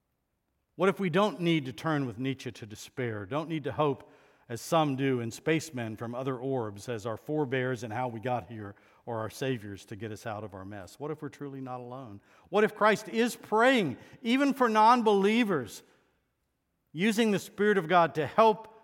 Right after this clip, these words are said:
them begin to see their rebellion against their Creator is really the only foundational sin?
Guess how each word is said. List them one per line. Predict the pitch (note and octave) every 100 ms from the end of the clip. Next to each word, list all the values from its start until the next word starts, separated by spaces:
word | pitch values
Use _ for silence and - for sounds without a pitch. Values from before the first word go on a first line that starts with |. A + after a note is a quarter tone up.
| _
them | D#3 D3
begin | C#3+ C3 A2 D3+ G#3 G#3
to | -
see | D#3+ - G3+ F#3+ C#3 G2 - _ _ _
their | D3
rebellion | C#3 C#3+ B2 E3+ F#3 D3 B2
against | A#2 C3+ -
their | C#3 A#2+
Creator | - B2 C3 B2+ A2+
is | A2 A2
really | F3 F#3 B2
the | B2
only | A#2+ B2+ A2+
foundational | - G2+ G2+ G#2 - G2+ F2+
sin? | - A2 G2